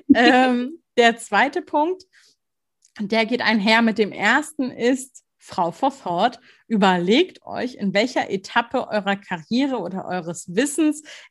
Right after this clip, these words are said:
in eurem Fachbereich ihr gerade seid. Seid ihr neu in einem Feld und braucht ihr noch wirklich diese starke Inspiration beziehungsweise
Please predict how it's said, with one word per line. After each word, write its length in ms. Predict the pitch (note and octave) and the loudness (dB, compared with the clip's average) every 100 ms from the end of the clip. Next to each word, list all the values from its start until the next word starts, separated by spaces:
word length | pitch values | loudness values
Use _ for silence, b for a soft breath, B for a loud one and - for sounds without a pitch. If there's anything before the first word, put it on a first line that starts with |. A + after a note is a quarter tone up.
| - | -2
in 160 | B3+ | -2
eurem 300 | C4 G3 F#3+ | 0 -2 -4
Fachbereich 880 | F#3 B3+ B3+ - G#3+ G3+ G3+ G#3+ G#3+ _ _ - | 0 0 0 -4 -2 2 2 2 -4 _ _ -6
ihr 120 | G3+ | -4
gerade 360 | F3 E3+ E3 D#3 | -4 -4 -4 -6
seid. 400 | A#2+ G2 - _ b b b | -12 -14 -16 _ b b b
Seid 260 | - G#3+ G3+ | 0 2 2
ihr 80 | F#3 | -2
neu 380 | F#3 G3+ C4 D#4 | 0 2 2 2
in 80 | D4+ | -2
einem 300 | C#4+ D4 D4 | -2 -2 -4
Feld 440 | - D4 F4 F#4 | -2 -2 -2 -4
und 160 | G#3 - | -6 -6
braucht 360 | F#3 C#3+ - | -4 -6 -4
ihr 60 | C#4 | -4
noch 180 | D4 D4 | -4 -4
wirklich 240 | D4+ B3 | -8 -8
diese 220 | C4+ C4 | -10 -8
starke 400 | - G#3 G3 G3+ | -6 -2 -2 -4
Inspiration 640 | F#3+ - F#3 G3 G3+ G3 F#3 | -12 -10 -8 -8 -4 -6 -6
beziehungsweise 840 | - G3 F#3 F#3 F#3+ F3 F#3 | -8 -6 -6 -4 -4 -2 -6